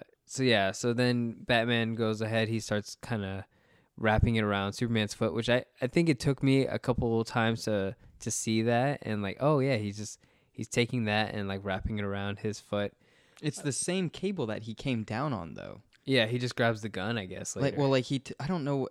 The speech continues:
Speaker 2: like, it ha-, must have, like, a retractable cable or something. I don't really know what the dealio is. But he does that and he, like, throws the gun back. So, like, he wraps it around him and then throws the gun back. It's, like, all the same cable, though.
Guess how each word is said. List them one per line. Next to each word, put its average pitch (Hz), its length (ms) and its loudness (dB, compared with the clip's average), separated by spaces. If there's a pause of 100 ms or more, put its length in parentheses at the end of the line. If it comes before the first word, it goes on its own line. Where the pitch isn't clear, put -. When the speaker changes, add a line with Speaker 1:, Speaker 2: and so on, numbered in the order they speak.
Speaker 2:
like, 117 240 -4
it 120 80 -2
ha-, 127 80 -2
must 131 200 -2
have, 123 140 -4
like, 117 120 -4
a 95 40 -10
retractable 107 840 -4 (100)
cable 113 400 -4
or 113 80 -2
something. 113 400 -6
I 117 80 -6
don't 110 140 -2
really 95 160 -6
know 101 220 -2
what 95 240 -6
the 76 300 -4
dealio 98 480 -2
is. 101 300 -4 (600)
But 110 140 2
he 110 140 -2
does 123 220 2
that 120 180 2
and 107 80 -4
he, 110 100 -4
like, 104 340 -4 (800)
throws 135 360 0
the 120 100 0
gun 117 420 -2
back. 82 520 -12 (760)
So, 120 120 -20
like, 113 80 -16
he 120 100 -12
wraps 113 340 -4
it 123 60 -8
around 104 340 -6
him 98 160 -8
and 107 120 -12
then - 100 -12
throws 113 240 -8
the 104 80 -14
gun 98 260 -12
back. - 240 -16
It's, - 140 -20
like, 113 140 -14
all 127 80 -8
the 139 80 -10
same 113 240 -10
cable, - 400 -14
though. - 160 -16